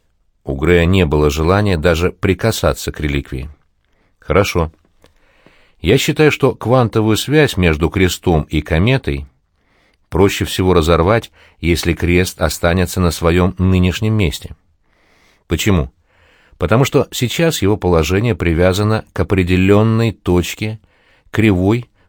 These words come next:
пространственно-временного континуума, огибающей Землю. Я хочу, чтобы единственной переменной величиной оставалось время.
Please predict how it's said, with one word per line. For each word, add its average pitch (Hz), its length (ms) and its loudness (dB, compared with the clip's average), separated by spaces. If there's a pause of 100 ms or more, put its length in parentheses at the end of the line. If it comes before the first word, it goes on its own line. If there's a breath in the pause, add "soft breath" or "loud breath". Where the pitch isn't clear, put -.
пространственно-временного 107 1600 2
континуума, 80 920 0
огибающей 76 640 0
Землю. 76 460 -2 (1700 loud breath)
Я 95 120 2
хочу, 123 280 2
чтобы 104 340 0
единственной 85 880 0
переменной 80 520 0
величиной 87 640 -2 (440 soft breath)
оставалось 87 760 -2
время. 90 600 -2